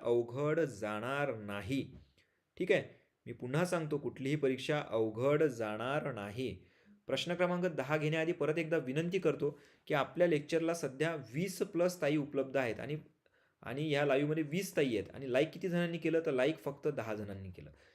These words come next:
त्यामुळे सर्व ताईंना पुन्हा एकदा विनंती करतो की ताई, व्हिडिओला लाईक करून घ्या, चॅनलला सबस्क्राईब केलं नसेल तर सबस्क्राईब करून घ्या. चला, पालकाच्या, पालकाच्या पानात रिकामी जागाचे प्रमाण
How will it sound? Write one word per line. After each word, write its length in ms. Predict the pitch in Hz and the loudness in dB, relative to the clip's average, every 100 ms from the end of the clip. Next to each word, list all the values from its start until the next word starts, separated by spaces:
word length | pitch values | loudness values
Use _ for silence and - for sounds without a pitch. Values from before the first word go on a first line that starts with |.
| _ | _
त्यामुळे 200 | 135 151 | -4 -2
सर्व 240 | 151 151 | 2 2
ताईंना 320 | 160 135 139 156 | 2 2 0 -2
पुन्हा 320 | - 139 156 | -4 0 0
एकदा 160 | 160 | 2
विनंती 360 | 160 147 151 151 | 2 2 0 0
करतो 220 | 147 143 | -2 -4
की 120 | 156 - | -6 -2
ताई, 220 | 135 170 - | 0 0 -2
व्हिडिओला 320 | 180 117 139 | -4 0 4
लाईक 280 | 135 139 143 | 4 2 0
करून 200 | 160 156 | -4 -2
घ्या, 180 | 127 127 | -2 -2
चॅनलला 360 | 120 120 131 135 | -2 -4 -2 -4
सबस्क्राईब 460 | 123 - - 127 - | -4 -8 -2 -2 -2
केलं 200 | 117 120 | -4 -2
नसेल 420 | 127 - 156 123 | -4 -2 -2 -2
तर 80 | 120 | -4
सबस्क्राईब 580 | 120 107 - 123 131 151 | -6 -10 -6 -2 0 0
करून 380 | - 110 123 127 | -4 -4 -4 -4
घ्या. 180 | 98 90 - _ _ _ _ _ _ _ _ - | -6 -6 -14 _ _ _ _ _ _ _ _ -6
चला, 200 | 127 92 - - - - _ - | -4 -4 -8 -20 -20 -20 _ 0
पालकाच्या, 680 | 135 139 139 160 156 131 87 - _ _ | 2 2 2 0 0 -2 -4 -14 _ _
पालकाच्या 500 | 123 127 123 156 165 | 0 2 2 0 -2
पानात 300 | 175 139 147 151 | -2 -2 -2 -2
रिकामी 380 | 131 143 151 160 | -2 0 -2 2
जागाचे 380 | 143 135 135 | 2 2 -2
प्रमाण 380 | - 147 135 147 | -4 -2 -2 -2